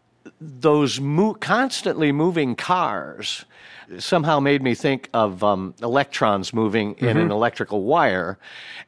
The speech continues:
Speaker 1: And, uh, if you get electrons moving past stationary electrons, you get,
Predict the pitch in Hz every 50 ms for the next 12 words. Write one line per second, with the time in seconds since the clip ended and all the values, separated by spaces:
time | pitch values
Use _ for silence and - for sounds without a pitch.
0 | _ _ _ - 135 123 117 117 113 110 110 110 107 104 110 - - 113 113 104
1 | 107 - 117 123 - - 131 117 104 120 147 143 135 - - _ _ _ _ _
2 | _ _ _ _ _ _ _ _ _ _ _ _ _ _ _ _ _ - 156 151
3 | 151 147 - - - 170 143 131 127 101 120 139 170 196 190 165 143 143 147 139
4 | 131 131 127 123 123 123 - - 147 135 127 117 - - - - - - - 226
5 | 240 247 - - - 139 127 117 117 110 101 107 104 101 104 - - - 123 110
6 | 104 101 110 113 123 127 - - 135 131 120 135 143 135 -